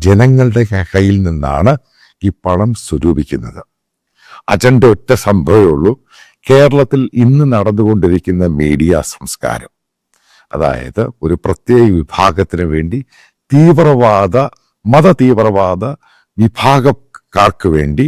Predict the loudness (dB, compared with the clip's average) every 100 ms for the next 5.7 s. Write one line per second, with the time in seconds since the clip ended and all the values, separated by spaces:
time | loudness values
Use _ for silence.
0 | -6 _ _ _ -8 -6 -4 -2 -2 -4
1 | -2 0 2 0 0 -2 -2 -2 0 2
2 | 2 2 0 0 -2 -6 _ _ -8 -2
3 | 0 0 2 4 4 2 -2 -4 -6 -6
4 | -6 -6 -6 -4 0 2 2 2 0 0
5 | 0 -2 -6 -10 -12 -14 -20